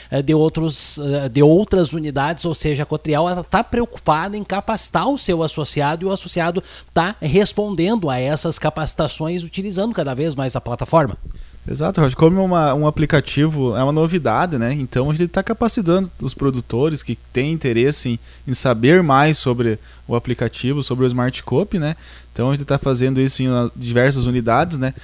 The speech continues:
Speaker 2: Como foi feito no, no dia hoje, dia vinte e nove, né? Em Alto Alegre, exclusivo a produtores de leite, né? Para os produtores aprender como lançar as informações, gerenciar o seu rebanho,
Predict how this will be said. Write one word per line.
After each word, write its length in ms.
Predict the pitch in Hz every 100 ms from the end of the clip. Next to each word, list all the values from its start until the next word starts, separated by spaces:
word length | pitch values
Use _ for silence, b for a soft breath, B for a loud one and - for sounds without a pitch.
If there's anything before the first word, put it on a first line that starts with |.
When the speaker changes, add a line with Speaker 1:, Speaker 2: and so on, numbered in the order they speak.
| B -
Speaker 2:
Como 220 | 127 143
foi 200 | 139 131
feito 440 | - 127 131 123
no, 360 | 120 117 110 107 -
no 100 | 120
dia 220 | 117 123
hoje, 180 | 123 127
dia 280 | 131 127 120
vinte 240 | 120 131
e 60 | 131
nove, 380 | 117 120 160 151
né? 220 | 120 131 B B -
Em 80 |
Alto 280 | 123 127 139
Alegre, 440 | 127 110 131 175 170
exclusivo 560 | 123 151 131 123 156
a 60 | 156
produtores 460 | 135 127 123 123
de 120 | 127 123
leite, 360 | 104 131 156
né? 100 | 123
Para 320 | 123 120 117
os 80 | 113
produtores 720 | - 123 117 120 120 120 113 B B B
aprender 520 | 110 117 123 120 131
como 280 | - 139 180
lançar 380 | 156 143 - 135
as 80 | 135
informações, 840 | 131 123 123 117 - 135 147 123
gerenciar 500 | 113 131 135 - 123
o 60 | 127
seu 160 | -
rebanho, 640 | 123 123 104 120 143 131 113